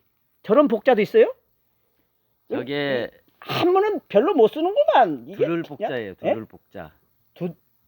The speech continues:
Speaker 1: 무슨 복자요?
Speaker 2: 두르다. 이렇게,
Speaker 1: 두르다.
Speaker 2: 예, 가생이로 둘러매다는
Speaker 1: 아,
Speaker 2: 복자. 예.
Speaker 1: 두르다.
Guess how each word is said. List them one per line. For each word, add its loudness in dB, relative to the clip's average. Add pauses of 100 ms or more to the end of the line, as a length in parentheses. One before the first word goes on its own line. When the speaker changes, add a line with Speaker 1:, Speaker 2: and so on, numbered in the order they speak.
(800)
Speaker 1:
무슨 -8
복자요? -2 (200)
Speaker 2:
두르다. -12 (320)
이렇게, 0
Speaker 1:
두르다. 4
Speaker 2:
예, -10
가생이로 -8
둘러매다는 -8
Speaker 1:
아, -2
Speaker 2:
복자. -6
예. -20
Speaker 1:
두르다. -8